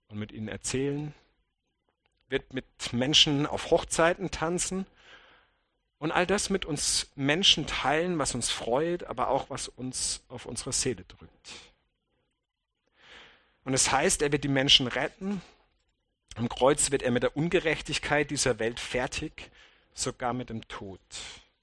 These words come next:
Anders gesagt, der große und unsichtbare Gott, uns Menschen fremd,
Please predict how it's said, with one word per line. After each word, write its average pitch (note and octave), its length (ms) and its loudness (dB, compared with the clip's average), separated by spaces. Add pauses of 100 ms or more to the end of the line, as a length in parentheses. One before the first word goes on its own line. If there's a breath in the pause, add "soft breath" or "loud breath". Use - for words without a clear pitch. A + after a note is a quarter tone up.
(1000 loud breath)
Anders G3 380 6
gesagt, D3 520 4
der C3+ 120 2
große A#2+ 1040 -2
und - 320 -10
unsichtbare E3 760 -2
Gott, - 540 -8 (1300)
uns A#2+ 180 -4
Menschen F3+ 320 4
fremd, G#2+ 400 -4